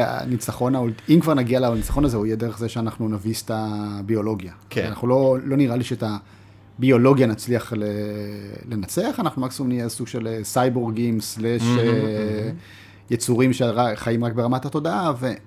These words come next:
Speaker 1: ואז א', זה כבר לא יצורים אנושיים,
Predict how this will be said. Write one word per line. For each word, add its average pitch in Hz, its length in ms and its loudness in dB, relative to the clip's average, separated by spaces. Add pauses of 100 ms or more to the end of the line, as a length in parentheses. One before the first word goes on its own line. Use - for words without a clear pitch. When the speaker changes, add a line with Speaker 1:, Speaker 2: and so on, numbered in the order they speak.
(540)
Speaker 1:
ואז 151 220 6
א', 185 140 8
זה 151 100 -2
כבר 131 120 2
לא 127 120 6
יצורים 113 640 2
אנושיים, 104 420 -6